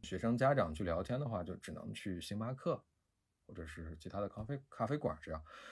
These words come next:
后来就是我，我带他转了一下，嗯，一些共享办公空间，他就是觉得，哎呀，他就开始跟我讲，就是因为，嗯，所以就，就我，我们之前来做这种办公空间的设计，我们一般会有一个比较大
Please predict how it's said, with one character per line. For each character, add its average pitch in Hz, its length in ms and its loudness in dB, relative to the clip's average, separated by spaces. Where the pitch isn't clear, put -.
后 208 120 10
来 143 340 12
就 131 60 6
是 127 100 8
我， 98 160 6
我 95 140 4
带 104 140 8
他 104 160 6
转 107 200 4
了 82 120 2
一 82 60 -2
下， 80 420 4
嗯， 78 380 -2
一 76 40 -6
些 85 140 -6
共 90 200 -4
享 80 160 -6
办 82 120 -8
公 85 160 -8
空 85 140 -6
间， 85 180 -6
他 117 140 -4
就 110 100 -2
是 95 80 0
觉 90 140 -6
得， 92 100 -6
哎 113 140 2
呀， 101 260 8
他 - 100 -8
就 92 100 -4
开 87 140 -8
始 - 80 -10
跟 - 100 -14
我 90 80 -8
讲， - 160 -10
就 113 100 -8
是 110 200 2
因 131 80 2
为， 143 160 8
嗯， 92 560 0
所 123 160 0
以 123 80 4
就， 123 260 -10
就 190 140 6
我， 90 220 4
我 87 120 0
们 85 160 2
之 180 120 2
前 98 220 2
来 82 160 2
做 85 240 -2
这 87 100 -4
种 80 380 -6
办 92 160 0
公 87 120 -2
空 92 120 -2
间 90 120 0
的 87 80 -4
设 104 220 0
计， 80 160 -6
我 82 120 -4
们 92 180 0
一 131 80 4
般 151 420 4
会 165 180 8
有 - 140 8
一 87 100 -2
个 110 100 2
比 98 120 -2
较 101 140 8
大 135 320 8